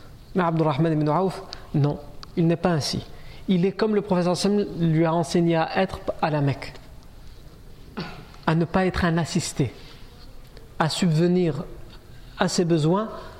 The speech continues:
par le, par le sueur, par la sueur de son, de son front. Donc il va le di-, il va lui dire, Barakallahu laka fi ahlik wa barakallahu laka fi malik. Qu'Allah mette la baraka dans tes richesses et dans ta famille, dans tes épouses.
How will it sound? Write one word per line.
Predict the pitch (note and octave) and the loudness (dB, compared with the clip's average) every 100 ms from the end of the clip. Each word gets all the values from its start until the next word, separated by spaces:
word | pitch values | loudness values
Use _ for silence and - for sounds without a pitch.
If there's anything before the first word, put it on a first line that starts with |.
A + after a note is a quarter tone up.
| - - - - - | -18 -18 -18 -18 0
par | F3+ E3 | 2 4
le, | E3+ E3+ F3 | 4 2 2
par | F#3 E3 | 2 2
le | E3 E3 D#3 | 4 2 2
sueur, | - G#3 G3 F#3+ | 2 4 4 2
par | F3+ E3+ | 2 2
la | |
sueur | D#3+ G3 F3+ | 2 2 2
de | D#3+ | 2
son, | E3+ D3 E3+ | 0 0 0
de | D3 | 2
son | - | 2
front. | D3+ - B2 | -2 -2 0
Donc | D3+ | 2
il | F#3+ | 2
va | E3 D#3+ | 2 4
le | |
di-, | D3+ G3+ | 2 2
il | F#3+ | 2
va | E3+ | 4
lui | E3+ D#3+ | 4 4
dire, | G3+ G#3+ - - - - | 2 0 -6 -14 -6 2
Barakallahu | C#3+ E3 E3+ D#3 - D#3+ D#3+ D#3+ - F3 | 4 4 2 2 2 4 4 2 2 4
laka | F3 - D#3+ | 4 2 2
fi | F3 - | 2 2
ahlik | C#3 D#3 A3+ - - - - - - | 4 4 2 -4 -16 -18 -18 -18 0
wa | D#3 | 2
barakallahu | C3+ D#3+ D#3+ - D3+ D3 C#3 D#3 | 4 2 2 2 4 4 4 2
laka | C#3+ C#3 | 2 0
fi | C3+ C3+ | 0 0
malik. | B2+ - - - - - - - | 0 -4 -10 -16 -16 -14 -12 -6
Qu'Allah | - E3+ E3 F#3 C3+ C#3+ - - | 0 2 4 2 2 -2 -6 0
mette | E3+ F3+ F3+ | 2 2 2
la | F3+ | 2
baraka | D#3+ F3 - F3+ | 2 2 2 2
dans | E3 E3 | 2 2
tes | E3+ | 2
richesses | D#3+ - G#3 A#3 - - - - - - | 4 4 2 2 -4 -12 -16 -16 -16 -2
et | F#3+ G#3+ A#3+ A#3+ - - - | 2 4 2 -2 -10 -4 2
dans | F#3 G3+ | 2 2
ta | G#3 | 2
famille, | G#3 G#3 A3 | 2 2 4
dans | G#3 | 2
tes | G#3 F3+ | 2 2
épouses. | F#3 D#3 A#2+ - | 2 0 0 -4